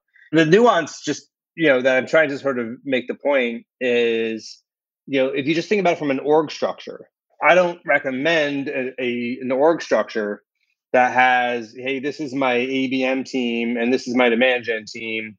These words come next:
and this is my P L G team." Instead, you know, be customer focused, right? Maybe you have a, "Here's your S M B team and here's your mid-market team and here's your enterprise team." Or maybe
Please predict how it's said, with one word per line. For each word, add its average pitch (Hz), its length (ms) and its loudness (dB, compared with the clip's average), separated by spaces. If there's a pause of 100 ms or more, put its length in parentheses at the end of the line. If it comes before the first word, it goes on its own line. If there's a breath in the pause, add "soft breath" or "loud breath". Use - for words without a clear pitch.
and 123 100 -2
this 113 120 -4
is 117 120 -6
my 120 220 4
P 127 60 6
L 113 140 6
G 117 360 -2 (180)
team." 110 220 0 (1300)
Instead, 131 840 4 (300)
you 135 100 4
know, 117 240 4
be 165 180 2
customer 160 400 4
focused, - 440 -2
right? 127 220 0
Maybe 147 280 0
you 160 120 0
have 131 300 4
a, 120 220 0
"Here's 139 280 -2
your 143 100 0
S 143 300 0
M 131 180 -2
B 120 220 -6
team 117 520 -6 (380)
and 120 140 -2
here's 135 200 2
your 131 100 0
mid-market 123 480 0
team 120 280 -4
and 113 120 -2
here's 120 180 0
your 117 160 0
enterprise 113 500 0
team." - 340 -16 (600)
Or 123 160 2
maybe 113 560 -2